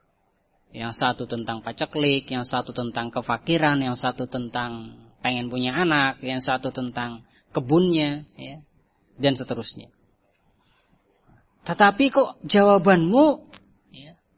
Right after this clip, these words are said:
hanya memerintahkan semua orang itu yang tadi itu dengan masalah yang berbeda-beda agar beristighfar kepada Allah.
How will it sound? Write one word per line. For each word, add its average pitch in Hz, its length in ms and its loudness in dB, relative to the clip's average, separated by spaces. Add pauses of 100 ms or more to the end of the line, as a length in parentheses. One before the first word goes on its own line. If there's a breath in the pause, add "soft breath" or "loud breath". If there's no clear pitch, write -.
(220)
hanya 170 400 2
memerintahkan 220 800 2
semua 240 480 6
orang 190 240 6
itu 170 180 2
yang 202 220 2
tadi 160 320 6
itu 220 160 -2
dengan 160 240 2
masalah 160 320 2
yang 156 80 2
berbeda-beda 143 640 4 (1400)
agar 156 400 4
beristighfar 247 640 4
kepada 247 320 4
Allah. 214 340 0